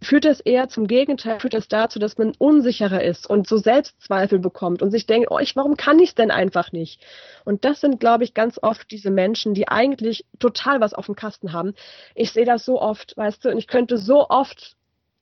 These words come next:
weiß ich nicht, das tut mir im Herzen weh, wenn ich jemanden sehe, der es eigentlich wesentlich mehr drauf hat als jemand anders, aber dieser andere, der es beispielsweise vielleicht nur die Hälfte drauf hat, ist einfach lauter und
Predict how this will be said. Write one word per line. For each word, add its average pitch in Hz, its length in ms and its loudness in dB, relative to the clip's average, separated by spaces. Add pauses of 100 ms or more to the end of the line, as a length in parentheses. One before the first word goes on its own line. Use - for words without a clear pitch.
(360)
weiß 240 280 -2
ich 285 100 -10
nicht, - 300 -12 (160)
das 226 240 -6
tut 302 160 -4
mir 302 80 0
im 240 60 0
Herzen 254 340 -6 (320)
weh, 262 380 0
wenn 240 120 2
ich 220 100 -4
jemanden 240 260 0
sehe, 254 320 2
der 233 140 2
es 233 180 -4
eigentlich 254 480 0
wesentlich 233 420 -2
mehr 254 280 4
drauf 226 360 -2
hat 262 140 -4
als - 160 -8
jemand 180 320 -2
anders, 277 460 -4 (420)
aber 226 220 2
dieser 214 260 -2
andere, 285 560 0 (180)
der 220 140 0
es - 80 -8
beispielsweise 233 880 -2
vielleicht 202 580 -2
nur 233 500 2 (840)
die 202 120 0
Hälfte 196 500 0
drauf 180 440 -2
hat, 269 300 -8 (420)
ist 233 120 -4
einfach 226 280 -2
lauter 180 680 -2
und 180 160 -8